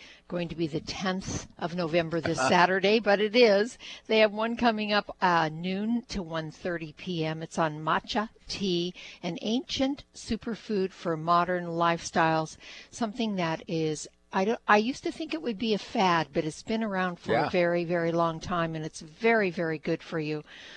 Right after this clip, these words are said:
Speaker 1: So if you're interested in learning about that, if you're interested in getting ten percent off everything in the store when you shop afterwards,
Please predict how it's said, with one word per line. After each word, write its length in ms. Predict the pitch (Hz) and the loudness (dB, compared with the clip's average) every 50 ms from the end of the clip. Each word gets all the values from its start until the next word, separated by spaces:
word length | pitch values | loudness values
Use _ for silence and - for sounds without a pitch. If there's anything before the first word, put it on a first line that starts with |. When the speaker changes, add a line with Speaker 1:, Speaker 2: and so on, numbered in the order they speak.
| - - | -20 -16
Speaker 1:
So 160 | - - 220 | -6 -2 -2
if 120 | 196 - - | -2 0 -2
you're 120 | 190 - | -6 -4
interested 600 | - - 226 240 - - 302 254 - - - 208 185 | 0 0 0 0 0 -4 -6 -8 -6 -2 0 0 2
in 240 | 185 175 165 170 170 | 0 0 -2 -2 -2
learning 380 | 185 190 190 190 202 202 196 | -2 -2 -2 -2 -2 -2 -4
about 340 | 185 170 185 175 170 170 - | -2 0 2 2 2 2 0
that, 240 | - 175 175 180 180 | 0 2 2 2 0
if 120 | 175 - | 0 -2
you're 120 | - - - | -4 -4 -2
interested 520 | 196 214 226 - - - - - 262 220 | -2 -2 -4 -4 -8 -10 -4 -2 -2 0
in 100 | 196 180 | 0 0
getting 300 | 165 196 180 180 175 170 | 2 2 2 2 0 -6
ten 300 | - - - 208 208 233 | -6 -4 -2 -2 -2 -2
percent 480 | - - 254 202 - - - 202 185 185 | -4 -6 -8 -8 -6 -2 -2 -2 0 0
off 300 | 180 170 170 - - - - - - - - - - _ _ - | 0 -2 -2 -4 -6 -16 -20 -20 -20 -20 -20 -20 -20 _ _ 4
everything 640 | 220 220 214 202 214 208 190 - - - 180 175 170 | 6 6 6 4 2 0 0 -2 -2 -4 -4 -4 -4
in 160 | 170 165 160 | -6 -6 -6
the 80 | 160 156 | -8 -8
store 500 | - - - - 196 175 170 165 160 156 | -10 -10 -8 -6 -4 -2 -2 -2 -4 -4
when 180 | 156 156 156 | -6 -10 -10
you 80 | 151 151 | -10 -10
shop 540 | - - - - 226 190 180 165 160 - - | -8 -6 -4 0 2 2 2 2 0 0 -2
afterwards, 920 | - 175 175 190 - - - 196 170 151 165 160 151 156 160 170 - - | -2 -2 -2 -2 -2 -6 -8 -8 -6 -4 -4 -4 -4 -4 -6 -8 -10 -16